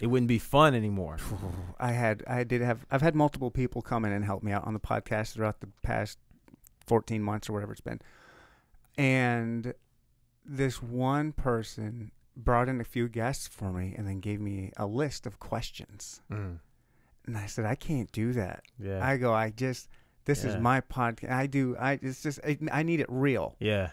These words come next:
Speaker 2: I can't ha-, it's gonna sound scripted. It's gonna sound phony. I'll sound, I'll feel gross just doing it.
Speaker 1: Yeah.
Speaker 2: But I did try it for the first time, but I went like this. I was like, "Well,"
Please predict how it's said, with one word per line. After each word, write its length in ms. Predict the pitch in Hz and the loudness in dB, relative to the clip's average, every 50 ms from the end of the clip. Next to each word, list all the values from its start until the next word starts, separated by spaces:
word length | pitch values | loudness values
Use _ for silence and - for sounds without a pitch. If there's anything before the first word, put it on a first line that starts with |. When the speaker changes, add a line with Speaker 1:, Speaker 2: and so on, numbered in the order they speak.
| - | -4
Speaker 2:
I 80 | 135 135 | -4 -4
can't 320 | - - 151 156 139 - | -2 -2 -2 -2 -2 -2
ha-, 160 | 131 151 143 123 | -4 -4 -4 -4
it's 160 | 135 - - | -4 -4 -6
gonna 180 | 147 131 123 | -6 -6 -6
sound 300 | 113 - 123 110 101 92 | -6 -4 -4 -4 -4 -4
scripted. 580 | - - - - 180 180 - - 180 175 170 160 | -8 -6 -2 -2 -2 -2 0 2 4 4 4 4
It's 120 | 139 117 | 0 -2
gonna 200 | - 135 123 120 | -4 -4 -4 -4
sound 300 | - - 107 98 95 92 | -4 -4 -4 -4 -4 -6
phony. 560 | - - 180 175 170 170 165 160 160 160 156 - - - - - - - | -4 0 2 2 2 2 2 0 0 -2 -4 -6 -10 -18 -20 -20 -14 -4
I'll 160 | - 120 131 131 | -2 0 0 0
sound, 480 | - - 151 135 127 120 113 110 - - | -2 -2 -2 0 0 0 0 -2 -2 0
I'll 160 | 123 131 123 | 2 2 2
feel 320 | - - - 139 123 113 | 0 0 2 4 4 2
gross 480 | 95 - - 104 117 123 135 135 - - | 2 0 0 2 4 4 4 2 0 -4
just 260 | - 123 113 120 110 | -8 -8 -8 -8 -4
doing 340 | - 113 110 113 107 92 - | -2 -2 0 0 -2 -2 -4
it. 80 | 92 101 | -2 -2
Speaker 1:
Yeah. 240 | 104 104 95 87 - - - - - - - _ - | 0 0 -2 -4 -6 -10 -16 -20 -20 -20 -20 _ -2
Speaker 2:
But 120 | - 135 | 0 0
I 60 | 123 117 | 0 2
did 240 | 104 143 156 156 | 2 2 2 2
try 260 | - - - 147 151 139 | 0 0 2 2 2 2
it 80 | 120 | 2
for 100 | - 123 | 0 -2
the 100 | 113 104 | -4 -4
first 320 | - - 123 123 120 - - | -2 0 2 2 2 2 0
time, 260 | 131 127 123 117 107 | 0 2 2 2 2
but 100 | 104 113 | 2 2
I 60 | 113 | 4
went 180 | 120 131 143 127 | 4 4 2 2
like 180 | 120 113 107 - | 0 -2 -4 -2
this. 200 | 117 117 110 101 | -2 -4 -4 -4
I 40 | 101 | -6
was 100 | 107 104 | -6 -4
like, 160 | 113 107 110 | -6 -4 0
"Well," 340 | 156 175 185 190 180 - - | 2 4 6 6 4 2 -2